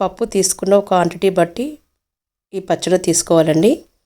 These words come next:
ఈ విధంగా అంతా ఒకసారి కలిపేసుకోవాలి. ఉప్పు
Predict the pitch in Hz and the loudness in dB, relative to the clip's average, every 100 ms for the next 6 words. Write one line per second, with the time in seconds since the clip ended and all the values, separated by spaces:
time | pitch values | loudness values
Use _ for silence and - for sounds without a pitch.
0 | _ _ _ _ _ _ _ _ _ _ | _ _ _ _ _ _ _ _ _ _
1 | _ _ _ _ _ _ _ _ _ _ | _ _ _ _ _ _ _ _ _ _
2 | _ _ _ _ _ _ _ _ _ _ | _ _ _ _ _ _ _ _ _ _
3 | _ _ _ _ _ _ _ _ _ _ | _ _ _ _ _ _ _ _ _ _
4 | _ _ - 190 185 180 208 175 190 175 | _ _ -8 -2 0 2 2 2 2 2
5 | - 170 269 180 170 170 - - 160 156 | 2 2 0 0 0 0 -2 0 0 2
6 | 226 370 - _ _ _ _ _ _ _ | 2 0 -2 _ _ _ _ _ _ _
7 | _ _ _ _ _ _ _ _ _ _ | _ _ _ _ _ _ _ _ _ _
8 | _ _ _ _ _ _ _ _ _ _ | _ _ _ _ _ _ _ _ _ _
9 | _ _ _ _ _ _ _ _ _ _ | _ _ _ _ _ _ _ _ _ _
10 | _ _ _ _ _ _ _ _ _ 202 | _ _ _ _ _ _ _ _ _ -14
11 | 190 | -12